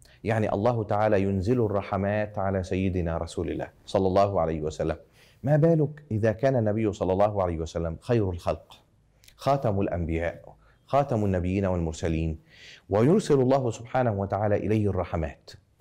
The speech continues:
كيف يكون وكيف تكون مكانة النبي صلى الله عليه وسلم؟ هذا أمر. طيب، صلاة الملائكة، صلاة الملائكة معناها الاستغفار،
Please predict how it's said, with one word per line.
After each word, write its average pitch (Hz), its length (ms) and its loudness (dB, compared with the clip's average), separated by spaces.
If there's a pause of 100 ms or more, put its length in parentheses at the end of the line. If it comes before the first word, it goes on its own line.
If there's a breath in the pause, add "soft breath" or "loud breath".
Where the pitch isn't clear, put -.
كيف 135 280 0
يكون 123 380 0
وكيف 120 580 -2
تكون 104 400 -2
مكانة 95 460 0
النبي 87 300 0
صلى 87 200 0
الله 85 300 2
عليه 78 180 -2
وسلم؟ 76 360 -10 (400)
هذا 101 360 2
أمر. 73 280 -8 (560 loud breath)
طيب، 98 340 2
صلاة 139 360 2
الملائكة، 92 640 -2 (300)
صلاة 156 360 2
الملائكة 120 560 0
معناها 104 380 0
الاستغفار، 87 720 -2